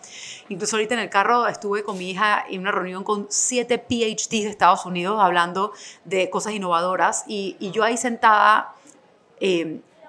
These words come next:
yo soy como el puente para que esas personas se juntaran. Soy el puente, he sido el puente para que muchos protocolos, eh, eh, existan hoy por hoy. Y he, y he estado en ese podio pensando, "¿Quién soy yo, que no soy médico,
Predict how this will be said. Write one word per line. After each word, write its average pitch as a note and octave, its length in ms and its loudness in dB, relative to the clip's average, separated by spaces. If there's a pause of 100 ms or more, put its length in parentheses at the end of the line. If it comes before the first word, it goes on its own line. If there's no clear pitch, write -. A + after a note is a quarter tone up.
(140)
yo A3 140 0
soy A3 140 0
como B3 200 0
el G#3 60 -2
puente G3+ 440 2
para F3 160 0
que F3 80 -6
esas G3 140 -6
personas F3+ 320 -4
se G#3+ 80 -4
juntaran. F#3 560 6
Soy G#3 160 0
el G3 100 0
puente, G#3 480 -2
he G3+ 60 -8
sido B3 260 -4
el G3+ 80 -6
puente F#3 320 -2
para F3 200 4
que F3 160 -2 (280)
muchos G#3 240 -4
protocolos, G#3 600 0
eh, - 40 -10
eh, F3+ 400 0
existan G#3+ 560 -2
hoy G3+ 80 -2
por G3+ 200 0
hoy. G3+ 260 2 (360)
Y A#3 160 -2
he, C#4 140 0 (100)
y A#3 200 0
he D#4+ 40 6
estado A#3 680 6 (140)
en G3+ 140 -2
ese G#3 180 -2
podio A3 380 -2
pensando, G3 680 -2 (340)
"¿Quién A3+ 200 -4
soy B3 420 -4
yo, F3 320 -2 (340)
que F3+ 120 0
no F3+ 220 0
soy C#4+ 180 -2
médico, G3 560 -2